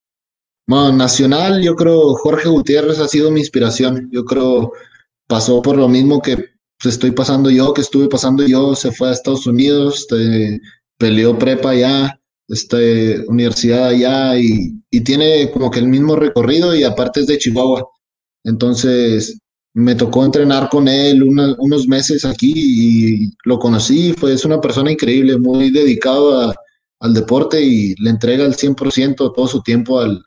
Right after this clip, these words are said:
al básquetbol y, y, pues, es una inspiración para mí, yo creo, me ayuda demas-, me ayudó demasiado a entrenar con él y, y conocer un poco cómo es, es la vida de un profesional.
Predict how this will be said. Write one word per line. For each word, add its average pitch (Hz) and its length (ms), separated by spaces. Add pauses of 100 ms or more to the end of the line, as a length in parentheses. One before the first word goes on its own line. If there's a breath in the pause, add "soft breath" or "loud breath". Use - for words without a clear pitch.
al 110 140
básquetbol 127 580
y, 113 380 (160)
y, 110 600 (380)
pues, 117 160
es - 80
una 151 120
inspiración 131 460
para 127 180
mí, 123 160
yo 120 140
creo, 123 420 (460)
me 120 120
ayuda 123 240
demas-, 131 360
me 123 140
ayudó 127 240
demasiado 139 320
a 143 40
entrenar 135 340
con 156 180
él 175 200
y, 120 280 (440 loud breath)
y 117 80
conocer 127 400
un 139 80
poco 135 460
cómo 135 300
es, - 320 (260)
es 120 200
la 139 120
vida 131 300
de 127 80
un 120 100
profesional. 117 640